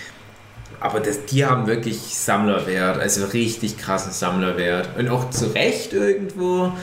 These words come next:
Ne? Aber das, komm ich wieder zu dem Punkt, wo ich nicht bereit bin,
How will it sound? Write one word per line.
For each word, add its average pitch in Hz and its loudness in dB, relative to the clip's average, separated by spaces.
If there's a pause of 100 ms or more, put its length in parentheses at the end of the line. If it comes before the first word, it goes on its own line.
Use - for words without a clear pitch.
(600)
Ne? 139 4
Aber 120 0
das, 123 0 (600)
komm 117 2
ich 104 -2
wieder 113 4
zu 104 2
dem 101 2
Punkt, 101 2
wo 104 0
ich 101 -2
nicht 107 -2
bereit 92 0
bin, 90 0